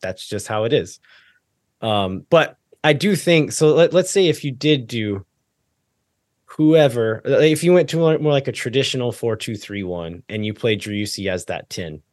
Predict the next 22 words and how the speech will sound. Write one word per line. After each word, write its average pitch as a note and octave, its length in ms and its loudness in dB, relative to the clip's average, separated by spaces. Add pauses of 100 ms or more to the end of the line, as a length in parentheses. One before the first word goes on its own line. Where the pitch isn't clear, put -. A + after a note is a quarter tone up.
(1160)
he's D#3+ 360 -4
not, A#2+ 480 0 (360)
like, A#2+ 280 -4 (600)
I D3 100 2
know, D#3 220 6
like, - 480 -2 (320)
Adrian, B2+ 520 0
and A#2+ 100 0
I've A#2+ 120 -2
heard B2 140 2
other A#2+ 120 2
people A2+ 300 -8
say A2+ 280 -2
that F#2+ 240 -6 (800)
they A#2 140 0
think A2+ 340 -4 (340)
Driussi's A#2+ 520 -4
being A2 300 -4
used G#2 260 -4
out G2 180 -6
of F2 80 -14
position. F#2+ 600 -10